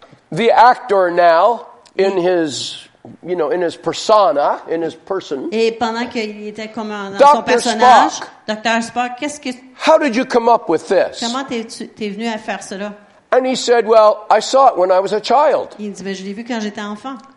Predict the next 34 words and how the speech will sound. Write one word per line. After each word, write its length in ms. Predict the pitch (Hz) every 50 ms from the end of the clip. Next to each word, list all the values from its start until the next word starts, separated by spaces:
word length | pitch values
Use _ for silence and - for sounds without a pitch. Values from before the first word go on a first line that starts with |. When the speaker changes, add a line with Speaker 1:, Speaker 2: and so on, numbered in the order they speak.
| _ _ _ _ _ _ _ _ _ _ -
Speaker 1:
He 100 | 262 -
said, 220 | - 254 226 - -
"I 140 | 214 233 240
watched 420 | 214 226 240 262 269 262 - -
the 80 | - 226
rabbi." 640 | 214 226 226 233 233 226 196 175 151 123 101 78 - - - _ _
Speaker 2:
J'ai 160 | - 202 202
vu 140 | 190 220 220
le 80 | 214 214
rabbin. 420 | 208 208 202 190 185 190 208 269 - - - _ _ _ _ - - - -
Speaker 1:
And 120 | 254 269 269
he 80 | 269
said, 260 | 254 - 269 247 226 196
"When 380 | 196 208 247 269 302 339 339 311
the 100 | 320 302
rabbi 880 | 277 247 254 269 294 311 311 302 277 233 214 202 196 196 202 226 220 - - - - - - -
repeated 840 | 233 269 285 269 262 - - 320 339 359 359 359 349 339 320 254
the 120 | 262 269 247 202
blessing, 920 | 220 240 262 294 320 330 294 - - 247 214 196 202 208 262 320 277 233 - - - _
Speaker 2:
Quand 140 | 233 220 233
le 120 | 240 233 220
rabbin 300 | 226 214 208 220 233 240
répétait 360 | 233 226 - 233 220 233 233 233
la, 160 | 233 233 226
la 140 | 220 220 214
bénédiction, 560 | 226 226 226 214 202 202 - 240 247 285 359 - - - _ -
Speaker 1:
he 260 | 349 359 349 330 269
did 220 | 190 302 330 330 302
it 160 | 269 254 262
like 300 | 269 269 277 269 277 -
this." 440 | 277 302 311 302 202 - - - -
Speaker 2:
il 100 | 226 233 240
le 60 | 233
faisait 300 | 226 233 233 226 214